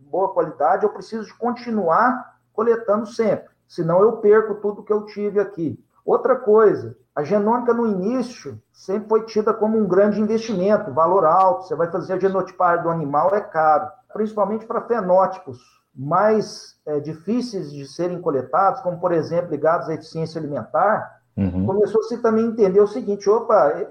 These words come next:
Speaker 1: o fenótipo é mais caro e mais difícil do que ter um genótipo.
Speaker 2: Do que o genótipo.
Speaker 1: O genótipo,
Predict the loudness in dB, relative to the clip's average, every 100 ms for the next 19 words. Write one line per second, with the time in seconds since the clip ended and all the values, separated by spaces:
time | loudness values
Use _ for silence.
0 | -12 -8 -4 0 0 0 -4 0 0 0
1 | -4 0 2 2 0 0 0 0 -4 -6
2 | -8 -10 -12 -6 -2 0 0 2 2 2
3 | -6 -12 -2 -2 2 2 4 4 2 0
4 | -2 -4 0 2 2 0 -6 -8